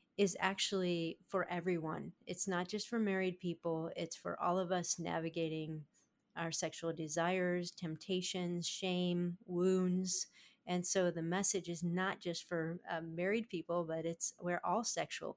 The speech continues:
people. Uh, and so I'd say probably about, um, sixty percent of my work is addressing sexuality as a whole,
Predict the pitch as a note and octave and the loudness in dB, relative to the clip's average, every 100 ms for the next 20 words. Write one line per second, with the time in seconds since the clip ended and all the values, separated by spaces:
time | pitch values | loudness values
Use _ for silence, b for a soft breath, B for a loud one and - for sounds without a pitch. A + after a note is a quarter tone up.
0 | - D3+ A#2+ - B B B - F3+ E3+ | -10 -12 -12 -14 B B B -6 -2 -2
1 | - A#3 - C4+ C#4+ - B3 - G3 G3 | 0 0 2 2 0 2 2 2 0 0
2 | F#3 F#3 F3 E3 E3 E3 D#3+ F3 D#3+ D#3+ | 0 2 2 2 2 0 -4 -8 -6 -6
3 | D#3+ E3 - _ B B - A#3 - - | -6 -8 -12 _ B B 0 2 0 -2
4 | G#3 F#3+ - F3 E3+ E3+ D#3+ D#3+ E3+ - | -2 -2 -2 -2 -2 -2 -2 0 -2 -4
5 | - - D#3 D#3+ E3+ E3+ - E3 D#3+ D#3+ | -12 -8 -6 -4 -2 -2 -2 -4 -4 -6
6 | - E3+ D#3+ D#3+ E3 D#3+ D3+ D3+ D3 D3+ | -6 -4 -4 -4 -4 -4 -6 -8 -6 -4
7 | D#3+ | -4